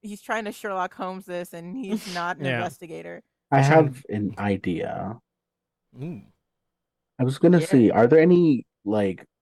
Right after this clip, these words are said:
Speaker 3: newspapers or any sort of, like, thing
Speaker 1: Hmm.
Speaker 3: detailing something happening to the city?
Speaker 2: Um,
Speaker 3: It's a prophecy that feels not
Speaker 2: as
Speaker 3: weird
Speaker 2: you,
Speaker 3: to me.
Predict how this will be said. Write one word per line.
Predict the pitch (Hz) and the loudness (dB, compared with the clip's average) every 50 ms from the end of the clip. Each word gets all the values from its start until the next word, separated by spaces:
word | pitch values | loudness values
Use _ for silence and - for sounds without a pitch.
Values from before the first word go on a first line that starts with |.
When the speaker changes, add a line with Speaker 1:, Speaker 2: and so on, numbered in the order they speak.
| _ _ _ - | _ _ _ -2
Speaker 3:
newspapers | 117 113 113 117 120 120 110 - - 113 98 90 - 92 95 101 | 0 4 6 6 6 6 4 0 -2 -2 -2 -2 -2 -4 0 2
or | 98 90 | 2 2
any | 98 104 107 104 | 2 2 0 0
sort | - - 107 101 98 | 0 0 0 2 2
of, | 95 95 | 0 0
like, | 95 90 87 85 85 90 _ - _ _ _ _ _ _ _ _ - | -2 -4 -4 -6 -6 -10 _ -18 _ _ _ _ _ _ _ _ -2
thing | 123 131 120 113 | 2 4 4 4
Speaker 1:
Hmm. | 107 104 | 2 0
Speaker 3:
detailing | - 113 113 - - 120 107 95 95 98 95 | -2 -4 -4 0 2 4 4 4 4 2 -2
something | - - 101 92 90 98 92 | -4 -4 -6 -6 -4 -4 -4
happening | 92 98 87 87 - 90 87 87 | -4 -4 -8 -8 -8 -8 -8 -8
to | - - - | -10 -12 -14
the | - | -16
city? | - - - - - - - - - _ _ _ _ _ _ _ _ _ _ _ _ _ _ _ _ _ _ _ _ - | -14 -12 -12 -10 -10 -10 -12 -12 -14 _ _ _ _ _ _ _ _ _ _ _ _ _ _ _ _ _ _ _ _ -8
Speaker 2:
Um, | 165 165 170 175 185 185 185 190 190 190 190 190 - _ _ _ _ _ _ _ _ _ _ _ _ _ _ _ _ _ _ _ _ | -4 -4 -2 -2 -2 -2 -4 -4 -4 -6 -6 -8 -10 _ _ _ _ _ _ _ _ _ _ _ _ _ _ _ _ _ _ _ _
Speaker 3:
It's | - 117 - - | -12 -12 -12 -12
a | - | -10
prophecy | _ - 156 143 139 123 - 107 - - - 85 | _ 2 4 4 4 2 -2 -10 -16 -14 -12 -12
that | 90 95 - | -12 -12 -8
feels | - 123 123 110 101 98 - - _ _ _ _ - | -2 4 4 4 4 2 -4 -12 _ _ _ _ -8
not | 107 107 104 104 95 - _ _ _ _ _ _ _ _ _ _ _ _ _ _ _ _ _ _ _ _ _ _ _ _ _ _ _ _ _ _ _ _ _ _ _ _ | -4 -2 -2 -2 -2 -6 _ _ _ _ _ _ _ _ _ _ _ _ _ _ _ _ _ _ _ _ _ _ _ _ _ _ _ _ _ _ _ _ _ _ _ _
Speaker 2:
as | 170 196 240 254 | -4 -2 0 0
Speaker 3:
weird | 240 226 - 233 | 2 0 0 0
Speaker 2:
you, | 220 208 | -2 -6
Speaker 3:
to | 190 - | -8 -10
me. | - - 107 - | -14 -16 -20 -20